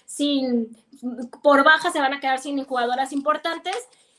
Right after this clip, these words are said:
Y bueno, pues por eso fue la fecha fifa y algunos aprovecharon, pues, para hacer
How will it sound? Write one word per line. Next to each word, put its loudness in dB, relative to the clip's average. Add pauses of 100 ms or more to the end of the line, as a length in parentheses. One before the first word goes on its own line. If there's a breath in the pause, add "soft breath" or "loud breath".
(160 soft breath)
Y -6
bueno, 0
pues -8
por -6
eso -6
fue -8
la -4
fecha -8
fifa -2
y 0
algunos -4
aprovecharon, -4
pues, -8
para -6
hacer -16